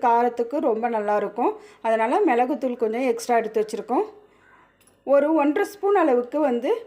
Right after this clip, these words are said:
குழம்புத்தூள் எடுத்து வச்சிருக்கோம். கொஞ்சமா கருவேப்பிலை எடுத்திருக்கோம்.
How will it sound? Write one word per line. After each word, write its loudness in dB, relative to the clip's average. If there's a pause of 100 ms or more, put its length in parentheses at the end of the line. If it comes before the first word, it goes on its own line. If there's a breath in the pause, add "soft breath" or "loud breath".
(500 soft breath)
குழம்புத்தூள் 4
எடுத்து 0
வச்சிருக்கோம். -6
கொஞ்சமா 0 (120)
கருவேப்பிலை 0
எடுத்திருக்கோம். -4